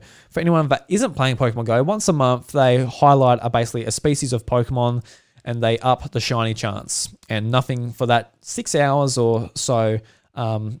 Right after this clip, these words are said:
nothing else spawns but that particular Pokemon. And they also add a bonus. So you might get extra Stardust, you might get extra X P. Um, there's, like, we might get extra candies to evolve your Pokemon. There's, like, multiple sort of bonuses they can put on to give you a bit more of an incentive to go and catch a Pokemon that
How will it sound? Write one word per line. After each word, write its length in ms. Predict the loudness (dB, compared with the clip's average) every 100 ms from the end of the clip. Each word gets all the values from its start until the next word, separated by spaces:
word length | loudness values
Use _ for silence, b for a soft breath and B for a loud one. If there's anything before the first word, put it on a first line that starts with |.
| _
nothing 280 | -8 -4 -4
else 100 | -4
spawns 420 | -6 -6 -6 -2
but 220 | -2 2
that 200 | 0 0
particular 400 | -6 -6 -4 -4
Pokemon. 440 | -2 -4 -4 -8 -8 _ b b b b
And 80 |
they 80 | 6
also 220 | 6 6 6
add 140 | 6
a 40 | 6
bonus. 380 | 4 4 0 -4
So 100 | -2
you 140 | 0
might 200 | -2 -2
get 220 | -2 0
extra 300 | -2 -4 -8
Stardust, 600 | -2 4 4 6 4 4
you 60 | -4
might 160 | -4
get 160 | -6 -6
extra 260 | -6 -4 -4
X 200 | -6 -4
P. 440 | 0 2 2 0 b b b b b
Um, 380 | -4 -2 -4 -2
there's, 220 | 0 2
like, 200 | 4 2 -2
we 140 | -4 -2
might 180 | -2
get 160 | -4 -4
extra 240 | -6 -6
candies 460 | -4 0 2 2 0
to 160 | 0 2
evolve 320 | 4 2 2
your 80 | -2
Pokemon. 420 | -2 -2 -4 -2
There's, 140 | 0
like, 160 | 0 0
multiple 420 | -2 -2 -2 -2
sort 140 | 0
of 100 | 2
bonuses 460 | 4 2 2 -4 -2
they 100 | -2
can 320 | -2 -2 -2
put 180 | -4 -4
on 280 | -4 -4 -6
to 160 | -8
give 160 | -2 0
you 160 | 0 2
a 20 |
bit 180 | 0 2
more 160 | 2
of 80 | 2
an 60 | -2
incentive 480 | -2 -4 -2 -4
to 60 | 0
go 180 | 0 0
and 80 | 0
catch 220 | -4 -6
a 40 |
Pokemon 380 | -6 -6 -4 -6
that 220 | -4 -6